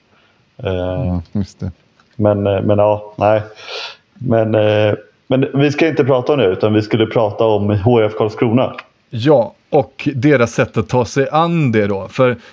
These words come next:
Speaker 3: eh, som sagt, om, eh, om det inte går som man ska, då kickar man tränaren och så tar man in någon ny. Men H F Karlskrona med Tobbe Tobias Karlsson som sportchef gjorde en, eh,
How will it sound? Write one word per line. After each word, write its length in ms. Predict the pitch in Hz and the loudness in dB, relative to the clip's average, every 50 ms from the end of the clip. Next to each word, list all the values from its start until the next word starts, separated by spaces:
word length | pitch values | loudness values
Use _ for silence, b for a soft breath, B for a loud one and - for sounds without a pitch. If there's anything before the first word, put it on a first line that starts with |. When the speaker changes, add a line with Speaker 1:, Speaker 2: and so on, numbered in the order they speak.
| B B | B B
Speaker 3:
eh, 280 | - 135 120 117 117 113 | -4 0 2 2 2 0
som 240 | 117 - 156 135 113 | 0 0 0 0 2
sagt, 360 | - - - - - _ - | 0 -2 -4 -4 -10 _ -4
om, 320 | - 143 131 131 127 127 | 0 0 2 2 2 2
eh, 140 | 123 123 117 120 - - | 2 2 0 -2 -4 -2
om 240 | 143 135 135 131 127 | 0 0 0 -2 -4
det 300 | - - - - - 160 | -8 -12 -12 -6 -2 0
inte 160 | 160 147 - 147 | 0 0 0 2
går 180 | 143 131 110 | 2 2 2
som 120 | 95 117 107 | 2 2 0
man 100 | 104 101 | 0 0
ska, 200 | - - 123 107 | 0 -2 -2 0
då 160 | 110 110 98 | -2 -4 -2
kickar 260 | - 123 113 - 101 | -2 -4 -2 0 0
man 100 | 104 95 | -2 0
tränaren 260 | 107 110 107 101 101 | 0 0 0 0 -2
och 80 | 98 87 | -2 -4
så 100 | 113 101 | -6 -8
tar 100 | 104 101 | -6 -4
man 160 | 107 101 104 | -2 -2 -2
in 100 | 101 95 | -2 -2
någon 120 | 98 101 | -2 -4
ny. 160 | 101 98 - - B B B B B | -4 -6 -6 -12 B B B B B
Men 460 | - 123 143 196 220 185 131 113 101 - - _ | -2 2 2 2 2 2 -2 -4 -6 -8 -14 _
H 220 | - 107 160 156 131 | -4 -2 2 2 2
F 100 | 120 - | 2 0
Karlskrona 640 | - 147 139 - - - 175 151 123 110 107 101 101 - | -2 -2 -2 -2 0 0 0 2 2 2 2 0 0 0
med 680 | 117 123 139 143 131 117 107 107 101 98 - - - | 0 2 4 4 4 4 2 2 0 -2 -6 -8 -6
Tobbe 640 | - 135 131 117 104 98 95 110 104 101 98 92 - _ _ | -2 -2 -2 -2 -2 -4 -2 0 0 0 0 -2 -6 _ _
Tobias 800 | - 117 110 117 117 110 104 101 98 95 90 - - - - _ - | -4 -2 2 2 2 4 2 2 0 -2 -4 -8 -12 -16 -16 _ -8
Karlsson 680 | - - 139 113 98 92 82 - - 143 139 135 - | -2 0 2 2 2 -2 -4 -4 -2 -2 -2 -2 -6
som 380 | - - - 143 120 101 101 92 | -8 -2 0 2 2 2 0 -2
sportchef 600 | - - - 147 - - - - 120 113 104 - _ _ _ | -4 -4 -2 -2 -2 -2 -6 -4 -4 -4 -4 -4 _ _ _
gjorde 540 | - 131 165 165 135 117 110 110 107 104 104 - - | -2 0 2 2 2 2 2 2 2 2 0 -4 -6
en, 440 | - 113 113 107 104 107 107 107 104 | -2 -2 0 2 2 2 2 2 2
eh, 380 | 104 101 104 101 104 98 98 | 0 0 0 0 -2 -2 -4